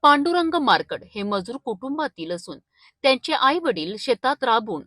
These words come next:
कुटुंबाचा उदरनिर्वाह करीत होते. कष्टाने मिळवलेला थोडाफार पैसा मुलांच्या शिक्षणावर खर्च करून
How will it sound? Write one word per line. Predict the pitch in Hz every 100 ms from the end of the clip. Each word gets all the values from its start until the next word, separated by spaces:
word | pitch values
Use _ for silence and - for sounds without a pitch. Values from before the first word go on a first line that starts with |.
| _ -
कुटुंबाचा | 247 294 311 285 - 269 -
उदरनिर्वाह | 208 240 247 247 254 269
करीत | 220 156 170
होते. | - 120 _ _ _ _ _ _ _ -
कष्टाने | 294 - 349 370
मिळवलेला | 370 349 349 339 349
थोडाफार | 320 285 294 302 311
पैसा | 294 277 285
मुलांच्या | 262 240 233 226 269
शिक्षणावर | 240 - 240 226 220 262
खर्च | 233 202 - 285
करून | 214